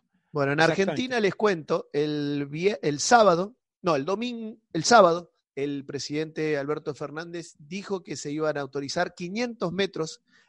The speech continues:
Speaker 1: un radio de quinientos metros de la casa al domingo. Las principales provincias de Argentina, las de mayor cantidad de público, anunciaron que está terminantemente prohibido, o no se puede salir de la casa.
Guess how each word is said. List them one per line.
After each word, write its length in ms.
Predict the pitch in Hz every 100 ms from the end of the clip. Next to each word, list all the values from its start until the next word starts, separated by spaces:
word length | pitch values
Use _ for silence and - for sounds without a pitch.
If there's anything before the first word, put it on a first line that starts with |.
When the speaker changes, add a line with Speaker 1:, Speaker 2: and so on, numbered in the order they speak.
| _ -
Speaker 1:
un 160 | 151 151
radio 280 | 190 190
de 40 | 160
quinientos 380 | 160 180 175 170
metros 260 | 175 170
de 80 | 160
la 120 | 165
casa 440 | 160 185 - - - -
al 200 | 156 160
domingo. 560 | 160 185 185 175 185 _ _ _
Las 200 | - 147 -
principales 1120 | 160 143 151 175 185 175 160 147 - - - _
provincias 720 | 147 151 226 214 170 175 -
de 80 | 147
Argentina, 580 | 131 143 143 233 185 160
las 140 | 127
de 80 | 131
mayor 280 | 131 180 170
cantidad 300 | 160 160 160
de 80 |
público, 580 | 160 170 175 175 175 165 -
anunciaron 500 | 139 139 143 147 139
que 100 | 131
está 280 | - 175 - _
terminantemente 840 | - 135 135 147 135 131 131 131 131
prohibido, 560 | 139 147 190 202 196 - _ _ -
o 80 | 147
no 180 | 202
se 160 | 190 156
puede 200 | 151 143
salir 280 | 135 139 139
de 80 | 147
la 120 | 147
casa. 420 | 190 180 190 185